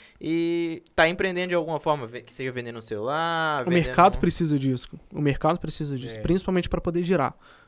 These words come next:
Speaker 2: A gente fala que de vez em quando, quando tem uma massa de demissão, é, C L T, assim, por se falar, tem o seu lado positivo, porque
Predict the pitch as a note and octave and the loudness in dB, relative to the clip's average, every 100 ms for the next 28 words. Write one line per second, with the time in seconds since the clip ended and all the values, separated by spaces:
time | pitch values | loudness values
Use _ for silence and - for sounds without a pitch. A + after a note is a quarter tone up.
0 | - C#3+ - D3 E3 - F3 E3 E3+ F3+ | -6 -4 0 2 2 0 -4 2 4 4
1 | E3+ E3 D#3+ E3+ E3+ - E3+ E3 D#3+ D3 | 0 -2 0 0 -2 0 0 2 2 2
2 | D3 D3 E3 F3 D3+ D3+ E3+ D#3 - - | 2 2 2 0 0 2 2 2 0 2
3 | F3+ G3 - - - - - C#3+ D3 D3 | 2 2 -2 -14 -20 -20 -6 0 4 4
4 | C#3+ - F3+ F3+ E3+ - D#3 G3+ - - | 4 2 4 4 4 2 2 2 -2 -6
5 | D3+ - D3 C#3+ D3+ C#3 - D3+ D3+ C3 | -6 -2 -4 0 2 2 0 -2 0 2
6 | D3 G3 - - _ _ _ - - _ | 2 0 -6 -20 _ _ _ -20 -20 _
7 | _ - A#3+ C4 - G#3+ G3+ G3 G#3+ G#3+ | _ 6 6 6 4 6 6 4 2 2
8 | A3 - F#3 D#3 A3 - - E3+ | 0 0 0 0 -4 -2 2 0